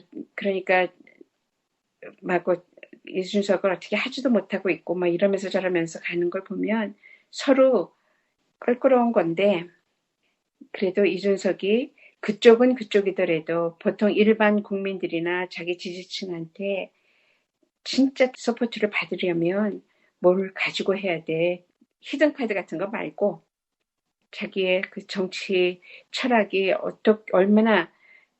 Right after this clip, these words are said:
더 바르고 정당하고 자기가 어떻게, 그러니까 이 정치 세계에 왜 뛰어들었고 잘못은 했지만 앞으로는 어떻게 하고 싶고 이런 게 아주 잘 드러나야 된다고.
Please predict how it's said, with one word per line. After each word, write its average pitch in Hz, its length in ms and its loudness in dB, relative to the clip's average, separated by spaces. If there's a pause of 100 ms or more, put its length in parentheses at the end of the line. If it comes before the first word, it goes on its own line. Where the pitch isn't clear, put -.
(160)
더 185 200 -6
바르고 175 500 -2
정당하고 170 960 0
자기가 175 420 -2
어떻게, 175 540 -4 (120)
그러니까 180 100 0
이 196 140 0
정치 196 640 0 (240)
세계에 226 400 2
왜 190 340 0 (300)
뛰어들었고 220 920 -4 (500)
잘못은 202 520 -2
했지만 202 540 -2
앞으로는 190 480 -4
어떻게 - 340 -8
하고 214 200 -6
싶고 - 300 -6
이런 190 280 -2
게 214 380 -2 (400)
아주 - 280 -6
잘 226 320 -2
드러나야 240 540 4
된다고. 160 720 -6